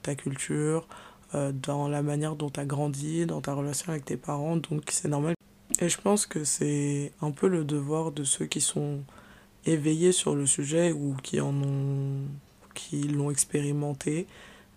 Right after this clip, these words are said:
de le faire comprendre aux autres pour que la stigmatisation autour de la santé mentale, elle disparaisse de plus en plus et que finalement ce sujet devienne un sujet normal qu'on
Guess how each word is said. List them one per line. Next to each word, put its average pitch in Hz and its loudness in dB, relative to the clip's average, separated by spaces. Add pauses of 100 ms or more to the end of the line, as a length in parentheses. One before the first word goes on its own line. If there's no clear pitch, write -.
(120)
de 147 0
le 147 0
faire - 0
comprendre 156 0
aux 139 -2
autres 165 0
pour - -6
que 156 -2 (320)
la 151 2
stigmatisation 143 2
autour 151 0
de 143 2
la 139 2
santé 143 0
mentale, 151 0
elle 143 -2 (200)
disparaisse 147 0
de 143 -2
plus 139 -2
en 147 -2
plus 151 -4 (240)
et 160 0
que 151 0
finalement 147 2
ce - -2
sujet 147 0
devienne 151 -2
un 147 -4
sujet 143 -2
normal 147 -2
qu'on 139 -4